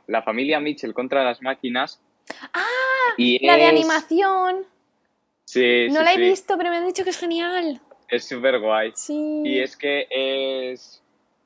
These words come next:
Speaker 1: o sea, lo ha hecho el mismo estudio, o sea, lo ha hecho el estudio de Sony, que hizo
Speaker 2: Mm.
Speaker 1: también la de Spider-Man, la de Un, Un
Speaker 2: Sí.
Speaker 1: Nuevo Universo,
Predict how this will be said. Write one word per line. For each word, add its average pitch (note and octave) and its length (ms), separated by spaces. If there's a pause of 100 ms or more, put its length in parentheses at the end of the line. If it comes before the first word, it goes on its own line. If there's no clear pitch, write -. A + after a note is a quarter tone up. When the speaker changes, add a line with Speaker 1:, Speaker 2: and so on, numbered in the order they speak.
(120)
Speaker 1:
o B2+ 120
sea, B2+ 280
lo B2+ 160
ha C#3+ 60
hecho E3 160
el D#3+ 80
mismo D3+ 240
estudio, D3+ 680 (200)
o G#2 100
sea, G2 480
lo G#2+ 160
ha A2 60
hecho A2+ 400
el A2+ 360
estudio A#2 640
de A#2 120
Sony, C3+ 460
que A2+ 200
hizo A2+ 240
Speaker 2:
Mm. - 20
Speaker 1:
también A2+ 420 (340)
la A2+ 480
de A2+ 80
Spider-Man, A2+ 680
la A2+ 120
de G2+ 200
Un, G#2 200
Un G#2 200
Speaker 2:
Sí. A#2+ 260
Speaker 1:
Nuevo G#2+ 240
Universo, A2 680